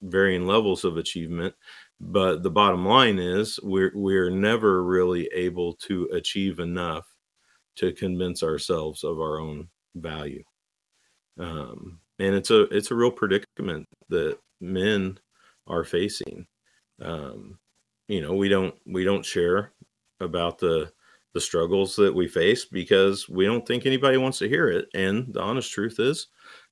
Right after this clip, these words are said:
uh, that's, that's the truth in a lot of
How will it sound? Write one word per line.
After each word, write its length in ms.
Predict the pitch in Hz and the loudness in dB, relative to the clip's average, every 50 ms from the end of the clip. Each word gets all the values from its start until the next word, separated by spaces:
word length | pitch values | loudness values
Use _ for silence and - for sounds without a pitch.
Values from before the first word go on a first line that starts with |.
| - | -4
uh, 240 | 90 92 90 87 104 | -2 0 0 0 0
that's, 460 | 98 104 104 120 - - - - - _ _ _ _ _ _ - - | 2 2 2 0 0 -4 -12 -12 -14 _ _ _ _ _ _ -10 -2
that's 220 | 156 101 101 - | 0 0 0 2
the 100 | - 101 | 0 -2
truth 360 | - - - - 185 - - | -2 -2 -4 -4 -4 -4 -6
in 100 | 92 90 | -8 -6
a 80 | 90 87 | -4 -4
lot 220 | 87 85 85 82 | -2 -2 -2 -2
of 160 | 82 80 - | -2 -4 -4